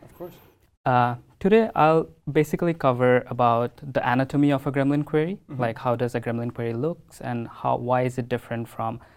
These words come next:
Speaker 2: S Q L or other traditional declarative query language.
Speaker 1: Okay.
Speaker 2: And then I'll talk about what are different categories of operations that Gremlin supports, so that if you are trying to write a graph exploration task, you know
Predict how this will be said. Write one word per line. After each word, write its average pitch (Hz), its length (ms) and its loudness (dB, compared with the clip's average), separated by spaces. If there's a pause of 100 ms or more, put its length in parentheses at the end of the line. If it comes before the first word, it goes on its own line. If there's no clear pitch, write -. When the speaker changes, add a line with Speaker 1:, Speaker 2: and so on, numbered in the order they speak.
(140)
Speaker 2:
S - 160 -2
Q - 160 -6
L 120 120 0
or 117 200 -2
other 117 180 -2
traditional 117 560 -8
declarative 113 440 -8
query 117 160 -8
language. 127 460 -10 (180)
Speaker 1:
Okay. - 140 -16 (260)
Speaker 2:
And 120 180 0
then 135 140 6
I'll 135 120 4 (120)
talk 123 120 0
about 120 540 2
what 135 240 0
are 147 80 2
different 127 580 -4
categories 131 480 -2
of 120 80 0
operations 113 800 -6
that 113 220 -8
Gremlin 117 340 -8
supports, - 480 -14
so 120 120 -4
that 113 280 -4
if - 160 -16
you 120 80 -6
are 117 80 -6
trying 120 400 -6
to 120 260 -6 (380)
write 123 280 2
a 123 80 -2
graph 120 240 0
exploration 131 600 -2
task, 156 420 -4
you 127 120 -2
know 120 440 -2